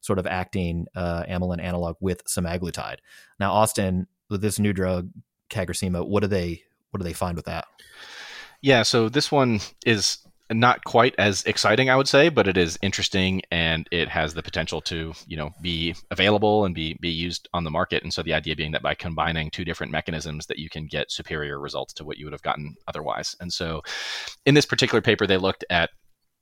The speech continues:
Speaker 2: the change in hemoglobin A one C, so that average blood sugar control. So whereas the semaglutide two point four milligram dose had about a one point seven nine percent reduction in hemoglobin A one C, which is actually quite good,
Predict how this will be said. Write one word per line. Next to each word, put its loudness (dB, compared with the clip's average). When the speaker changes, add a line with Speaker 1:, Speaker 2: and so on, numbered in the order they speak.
Speaker 2:
the 2
change 2
in 0
hemoglobin 2
A 0
one -2
C, 0
so 0
that 2
average 0
blood -4
sugar -2
control. 0
So -2
whereas 2
the -4
semaglutide 2
two -4
point -6
four 0
milligram 2
dose 2
had 2
about 0
a -2
one -4
point -6
seven 0
nine -2
percent -2
reduction -2
in -2
hemoglobin 0
A 2
one 0
C, -2
which 0
is -2
actually -2
quite -6
good, 2